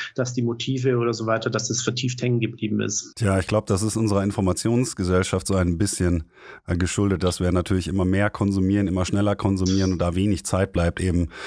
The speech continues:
Speaker 2: Aber ich glaube, dass auch gerade der Schlag Mensch, der sich eben auch die Zeit nimmt, vielleicht mal so ein Buch zu lesen,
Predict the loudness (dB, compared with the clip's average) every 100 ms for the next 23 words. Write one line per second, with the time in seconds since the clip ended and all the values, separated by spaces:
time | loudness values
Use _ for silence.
0 | -10 -2 0 0 0 0 2 0 -2 -2
1 | -4 -2 0 0 0 0 0 0 0 0
2 | 0 0 0 0 0 -2 0 0 0 -2
3 | -4 -2 -2 0 0 0 0 -2 -2 0
4 | 0 0 2 0 0 -4 -4 -2 0 0
5 | -2